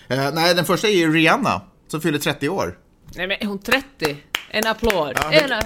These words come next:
Speaker 2: ja.
Speaker 1: hur gammal känner du dig nu? <laughs>
Speaker 2: Tvåtusen år gammal.
Speaker 1: Ja.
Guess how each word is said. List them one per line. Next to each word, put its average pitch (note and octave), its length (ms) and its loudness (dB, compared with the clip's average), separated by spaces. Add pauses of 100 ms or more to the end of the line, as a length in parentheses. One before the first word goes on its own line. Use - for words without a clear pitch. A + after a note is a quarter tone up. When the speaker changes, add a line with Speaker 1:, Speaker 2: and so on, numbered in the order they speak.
Speaker 2:
ja. - 160 -4
Speaker 1:
hur F3 80 2
gammal F3 260 2
känner D#3+ 220 -2
du C#3+ 80 0
dig E3 140 -2
nu? D#3 200 -4 (580)
<laughs> G3 100 0 (680)
Speaker 2:
Tvåtusen F#3+ 800 -2
år D#3+ 100 -4
gammal. D#3 500 -2 (140)
Speaker 1:
Ja. A#2+ 360 -2